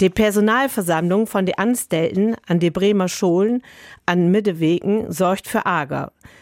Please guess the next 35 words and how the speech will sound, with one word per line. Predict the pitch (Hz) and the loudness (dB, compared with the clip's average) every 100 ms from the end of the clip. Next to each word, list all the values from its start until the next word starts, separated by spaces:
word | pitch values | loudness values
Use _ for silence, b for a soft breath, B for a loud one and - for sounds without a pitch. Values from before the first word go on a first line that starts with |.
| B | B
Sie | 180 | 0
ist | 208 220 - | 2 2 0
an | 190 | -2
vom | 180 233 247 190 | -2 0 0 2
Dach | 170 214 - | 0 -2 -6
und | - 190 | -4 -2
man | 170 180 | 0 0
geht | 165 175 180 | 0 -2 -2
davon | 180 - 160 | -4 -2 -2
ut, | 196 240 - - B B B | 0 -2 -2 -18 B B B
dat | 180 175 | -2 0
meist | 196 185 196 - | 0 0 0 -2
all | 196 226 262 | -2 0 0
Schulmeister | - 226 214 160 156 - 202 | 0 0 2 2 -2 -2 0
mitmuckt. | 196 185 151 139 - - - B B B B B B B _ - | 0 0 -4 -8 -10 -20 -20 B B B B B B B _ -6
Allerhand | 214 220 220 226 226 | 0 0 2 0 0
Schulen | - 185 175 220 | 0 2 4 2
sind | 214 190 175 | 0 -2 0
darum | 185 165 208 214 | 0 0 0 0
dicht. | 165 - - - - | -2 -4 -14 -14 -4
Die | 175 165 | -2 -2
Zentral | - 175 170 - 202 220 240 - | 0 0 -2 -4 0 2 2 0
Öllern | 208 196 165 160 | 0 2 0 0
Birot | 214 196 160 151 - | 0 0 0 -2 -4
snackt | - - 196 220 - | -8 -2 0 -2 -6
von | - 180 | -4 -2
ene | - 185 185 | 0 0 0
Schikon | 180 185 - 185 180 214 240 B B | -2 -6 -2 0 2 0 -2 B B
mit | 214 220 | 0 0
Absicht, | 202 170 - - - - - B B | -2 -4 -6 -10 -12 -12 -20 B B
lieg | 196 254 - | 0 0 0
über | 185 175 190 - | 0 2 0 0
Öllern | 160 160 175 | 0 0 0
und | - 202 208 | 0 0 -2
Kinder. | 190 139 131 | -2 -2 -2